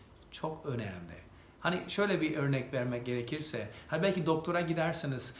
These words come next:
ve içinizi görür. Röntgen, işte ultrason, her neyse, bilir içinizde ne var,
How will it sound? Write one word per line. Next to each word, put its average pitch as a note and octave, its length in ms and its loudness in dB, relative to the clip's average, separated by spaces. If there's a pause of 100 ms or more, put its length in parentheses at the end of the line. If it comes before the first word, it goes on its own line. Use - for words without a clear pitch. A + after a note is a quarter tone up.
(240)
ve D3+ 360 2
içinizi F3+ 480 8
görür. G3+ 480 6 (240)
Röntgen, C#3+ 580 0
işte D3 420 0 (220)
ultrason, D#3 640 4
her D#3+ 260 4
neyse, F#3 460 4 (320)
bilir F#3+ 280 8
içinizde F3+ 540 6
ne D#3 120 4
var, D3 240 8